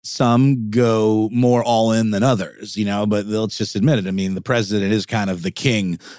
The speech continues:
of America, uh, for all <laughs> intents and purposes. So today, uh, the subtitle of today's story, or the first of, of today's stories, is the, The King, His Dog, and a Minky, uh, to, uh,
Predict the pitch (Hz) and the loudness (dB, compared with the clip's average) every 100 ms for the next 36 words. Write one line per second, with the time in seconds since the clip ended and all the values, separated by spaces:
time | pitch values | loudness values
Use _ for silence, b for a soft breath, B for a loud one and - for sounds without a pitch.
0 | - 104 92 92 95 101 95 82 71 71 | -2 0 0 -2 0 2 0 -2 -8 -12
1 | - 87 78 120 98 95 78 123 95 82 | -12 -10 -2 0 2 0 -2 -4 -4 -6
2 | - 98 76 - 87 143 127 160 202 226 | -2 -2 -4 -10 -6 -6 -2 0 2 2
3 | 220 143 135 131 127 117 117 - 196 151 | 2 0 -2 -2 -2 -2 -4 0 0 2
4 | 180 160 143 120 - 127 156 147 - 117 | 0 2 0 -2 -2 0 0 0 -2 -2
5 | 95 95 113 B B B 117 110 104 170 | -2 -2 -4 B B B 0 0 2 2
6 | 143 - 98 95 87 - 98 87 - - | 2 0 -4 -6 -10 -6 -6 -6 -8 -2
7 | 151 123 90 104 107 98 90 113 B B | 2 2 0 -2 -4 -10 -10 -18 B B
8 | - 139 - 233 247 269 233 _ _ _ | -6 -4 0 2 2 0 -2 _ _ _
9 | - 165 135 147 135 127 127 113 - _ | 2 2 4 2 4 2 0 -4 -14 _
10 | _ _ _ - 170 151 139 135 120 - | _ _ _ -2 0 2 2 2 0 -4
11 | 82 - - _ 104 110 104 98 98 101 | -8 -10 -20 _ -10 -6 -4 -4 -8 -6
12 | 113 98 92 90 | -2 0 0 -4